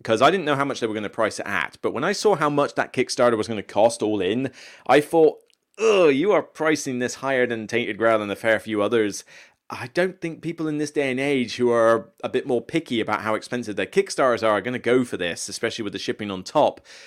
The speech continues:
So I thought that was gonna hurt it, and I did see a lot of comments about that. So it, it's not just me.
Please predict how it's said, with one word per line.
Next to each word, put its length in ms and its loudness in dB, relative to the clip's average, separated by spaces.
So 140 0
I 60 2
thought 280 0
that 240 2
was 100 -6
gonna 200 -8
hurt 260 -4
it, 60 -2
and 100 -4
I 80 -2
did 240 2
see 140 0
a 80 4
lot 280 4
of 100 -2
comments 460 -4
about 300 -4
that. 460 -6
So 460 -2
it, 220 -2
it's 140 -18
not 160 -4
just 180 -2
me. 300 0